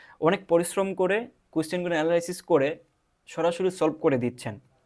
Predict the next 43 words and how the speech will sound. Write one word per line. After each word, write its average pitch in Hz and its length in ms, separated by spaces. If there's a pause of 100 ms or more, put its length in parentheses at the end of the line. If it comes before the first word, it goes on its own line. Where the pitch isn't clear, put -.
(140)
সলভিং 160 440
ক্লাস 147 300
করে 123 180
দিচ্ছেন, 123 440
যেখানে 139 280
প্রত্যেকটা 156 500
ক্লাসের 135 440 (140)
ডিউরেশন 143 380
এক 127 80
ঘন্টার 143 300
মতো 143 220
করে। 135 260 (440)
তুমি 135 140
চাইলে 165 400
মাত্র, 160 440 (420)
আহ, 139 160
চোদ্দ 180 260
দিনের 190 240
ভিতরে 156 320
তুমি 180 320 (840)
দেখে 156 200
নিতে 139 180
পারবা 120 320 (220)
ফ্রিলি। 175 440 (320)
যারা 139 140
একটু 160 160
প্রেশার 175 280
নিতে 190 200
পারো, 151 260
তারা 143 180
সাত 139 200
দিনের 160 260
ভিতরে 160 240
ক্লাস 139 240
শেষ 139 140
করে 131 160
ফেলতে 123 220
পারবা। 117 300 (380)
এর 185 140
মিনিং 196 280
কি? - 140
তুমি 208 200
যদি 208 160